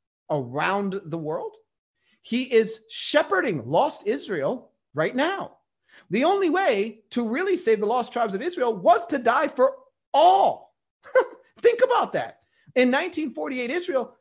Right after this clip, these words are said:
God is not setting up shepherds for his people that are turning them to Christ. Quite to the contrary,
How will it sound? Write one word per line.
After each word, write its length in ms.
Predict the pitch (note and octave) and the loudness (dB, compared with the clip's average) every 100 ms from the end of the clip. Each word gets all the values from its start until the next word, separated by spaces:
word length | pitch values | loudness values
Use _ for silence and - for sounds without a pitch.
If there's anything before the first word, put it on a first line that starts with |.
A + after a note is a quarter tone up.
| - | 0
God 240 | B3+ F4+ | 2 4
is 100 | D4+ | 0
not 240 | A3+ C#4 - | -2 -2 0
setting 320 | C4+ C#4+ C4+ | 0 2 0
up 80 | - | -2
shepherds 540 | - D4 - F4+ G3 | -2 -2 -2 -6 -4
for 80 | G3 | 0
his 180 | G3+ - | 0 0
people 240 | A3+ B3+ | -8 -4
that 100 | A#3+ | -2
are 60 | A#3 | -2
turning 300 | A#3 G3 G#3 | -2 -4 -4
them 140 | B3+ | -6
to 80 | B3+ | -8
Christ. 500 | - C4 A4 - - _ | -4 -4 -6 -16 -20 _
Quite 260 | - G3 G3+ | 0 2 2
to 80 | F3 | -4
the 100 | E3 | -6
contrary, 640 | - G3+ F4+ G#3 F3 C#4 | -4 -4 -4 0 0 0